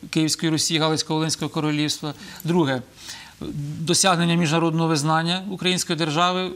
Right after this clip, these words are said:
правителя і нової української еліти. Досягнення незалежності України в рамках тогочасних, підкреслюю, уявлень про незалежність. От, руйнування Речі Посполитої як держави, яка загрожувала спольщенню українського світу на той час.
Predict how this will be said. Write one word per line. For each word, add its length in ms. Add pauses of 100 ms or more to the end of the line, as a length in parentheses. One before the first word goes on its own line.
правителя 460
і 120
нової 320
української 680
еліти. 360 (920)
Досягнення 500
незалежності 680
України 300
в 20
рамках 280
тогочасних, 840
підкреслюю, 720
уявлень 500 (180)
про 120
незалежність. 760 (440)
От, 160
руйнування 920
Речі 320
Посполитої 760
як 140
держави, 360
яка 180
загрожувала 600
спольщенню 720
українського 520
світу 380 (340)
на 120
той 160
час. 380